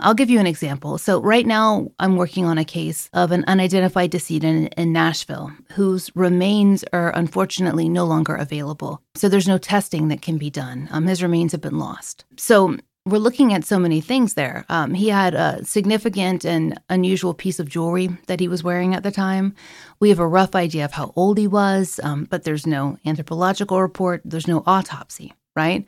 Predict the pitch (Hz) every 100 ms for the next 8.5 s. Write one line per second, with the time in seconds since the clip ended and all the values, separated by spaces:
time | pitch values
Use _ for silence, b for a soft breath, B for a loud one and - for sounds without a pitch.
0 | - 226 208 - 180 247 247 208 190 262
1 | 175 147 135 - - _ - 185 180 190
2 | - 202 190 180 170 196 214 202 180 202
3 | 233 170 147 - 147 170 - 190 175 -
4 | - 160 139 151 202 - - 196 196 165
5 | 170 202 - 180 175 165 160 151 156 156
6 | - 202 233 254 254 254 - 196 190 180
7 | - 180 175 170 156 156 151 151 220 202
8 | 143 - - - -